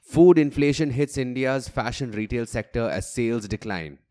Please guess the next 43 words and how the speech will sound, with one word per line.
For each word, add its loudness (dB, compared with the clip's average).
On -4
the 0
other 0
hand, -2
Trent -4
just -2
reported -2
that -2
its -6
year-on-year 4
revenue -2
grew 0
by 2
over 2
fifty -8
percent -8
in -10
the -8
latest -8
quarter -4
of -6
F -8
Y -8
twenty-four. -10
So -6
what's -2
Trent's -8
secret -6
fashion -10
tip, -10
you -6
ask? -6
Zudio. 0
See, -8
Tata's 0
affair -2
with -2
apparel -4
actually -2
began -4
in -4
nineteen -4
ninety-eight. -6